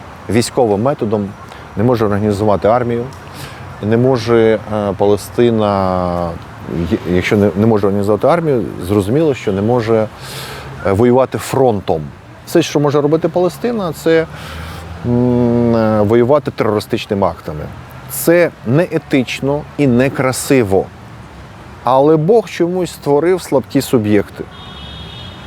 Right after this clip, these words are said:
І вони вправі жити. І якщо їх не чіпати, вони не будуть наробити цих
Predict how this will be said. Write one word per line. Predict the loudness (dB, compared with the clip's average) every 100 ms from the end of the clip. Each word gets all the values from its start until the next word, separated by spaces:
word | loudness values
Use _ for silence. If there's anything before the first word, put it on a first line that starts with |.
| -4
І | 2
вони | 4 4
вправі | 2 2 2 4 4
жити. | 4 2 0 -4 -6 -16 -20 -20 -20 -4
І | 0
якщо | 2 4 4
їх | 4
не | 2 2
чіпати, | 2 2 2 2 0 -4 -6 -18 -16 -2
вони | 2 4
не | 4 4
будуть | 4 4 2
наробити | 2 2 4 2 0
цих | 2 0